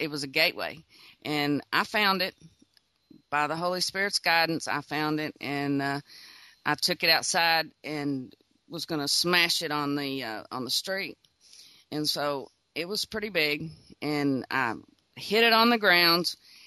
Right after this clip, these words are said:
and just a little piece broke off. And I was like, "Wow, this is really a hard crystal." And I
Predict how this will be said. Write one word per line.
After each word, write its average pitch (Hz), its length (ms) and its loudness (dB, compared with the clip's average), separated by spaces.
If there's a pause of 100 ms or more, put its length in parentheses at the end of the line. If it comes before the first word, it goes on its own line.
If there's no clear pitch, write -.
and 160 160 0
just 180 180 0
a 190 40 -6
little 175 240 0
piece 240 340 -2
broke 139 320 -2
off. 82 340 -6 (720)
And 147 160 -6
I 151 120 0
was 147 120 -4
like, 123 220 -6
"Wow, 151 380 2
this 165 160 0
is 160 160 -4
really 147 300 -2
a 135 60 -2
hard 127 320 -2
crystal." - 460 -6 (400)
And 160 100 0
I 151 60 4